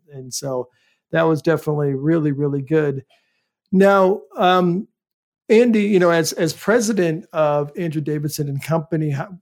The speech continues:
you know, wh-, why was this of interest to you? Why was G S E reform, like, on your radar of, uh,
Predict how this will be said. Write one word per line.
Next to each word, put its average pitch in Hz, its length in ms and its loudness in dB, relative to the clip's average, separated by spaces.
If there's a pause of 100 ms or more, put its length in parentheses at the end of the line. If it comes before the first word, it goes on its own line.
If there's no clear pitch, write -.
you 180 60 -2
know, 160 100 0
wh-, 156 320 -4
why 190 160 -2
was 311 200 -6
this 254 180 -4
of 233 100 -10
interest 214 440 -4
to 151 60 -6
you? 143 200 -4
Why 165 360 2
was 175 220 0
G 170 220 0
S 160 180 -2
E 160 160 -2 (220)
reform, 151 880 -2
like, 143 200 -10
on 143 200 -6
your 156 240 -2
radar 139 720 -4
of, 123 460 -8
uh, 123 300 -8